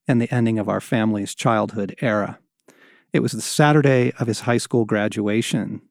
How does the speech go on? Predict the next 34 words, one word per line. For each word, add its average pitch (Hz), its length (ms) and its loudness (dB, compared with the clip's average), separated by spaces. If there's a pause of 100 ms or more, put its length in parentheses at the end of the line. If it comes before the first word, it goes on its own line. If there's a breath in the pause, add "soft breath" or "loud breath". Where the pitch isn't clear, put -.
We'd 127 120 -2
been 120 180 2
through 113 180 0
two 127 280 2
others 117 520 0
before, 107 640 0 (100)
and 117 140 2
we 131 80 4
knew 156 200 6
the 151 100 2
ritual 123 460 0
well. 107 380 -2 (480)
I 113 100 2
believe 185 280 6
in 113 120 2
rituals. - 580 -10 (140)
They 107 100 -4
are 107 80 0
the 107 80 0
last 127 420 2
signposts 147 800 0
left 117 400 0
in 113 80 0
a 104 40 -2
culture 123 440 -2
of 104 100 -2
impermanence. - 800 0 (960)
But 135 100 2
as 156 140 2
we 196 60 6
sat 226 340 2
in 160 100 6
the 151 100 6
bleachers, 123 640 0